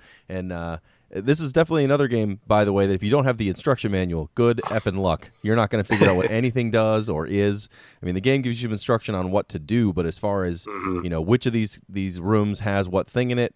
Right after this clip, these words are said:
Speaker 1: in the core, that's all in the, in the manual only. Same with the, the weapons. In fact, the game, when you pick your weapons, even says, like, "Read the manual to see what the weapons do." You're like, "Oh."
Speaker 2: <laughs>
Speaker 1: But, uh,
Speaker 2: Yeah.
Speaker 1: so that, that definitely is, <laughs> is a tougher, uh, a tougher choice. I, did you guys go back in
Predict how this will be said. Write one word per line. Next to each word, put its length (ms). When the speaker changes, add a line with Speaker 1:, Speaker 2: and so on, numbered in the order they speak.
Speaker 1:
in 120
the 80
core, 480
that's 320
all 160
in 80
the, 140
in 120
the 60
manual 320
only. 220
Same 220
with 120
the, 260
the 100
weapons. 360
In 60
fact, 200
the 80
game, 180
when 120
you 60
pick 200
your 80
weapons, 240
even 160
says, 180
like, 200
"Read 160
the 80
manual 320
to 80
see 100
what 80
the 60
weapons 320
do." 300
You're 100
like, 180
"Oh." 880
Speaker 2:
<laughs> 460
Speaker 1:
But, 240
uh, 300
Speaker 2:
Yeah. 120
Speaker 1:
so 160
that, 160
that 120
definitely 360
is, 220
<laughs> 40
is 160
a 80
tougher, 480
uh, 160
a 100
tougher 240
choice. 360
I, 160
did 160
you 80
guys 240
go 160
back 420
in 260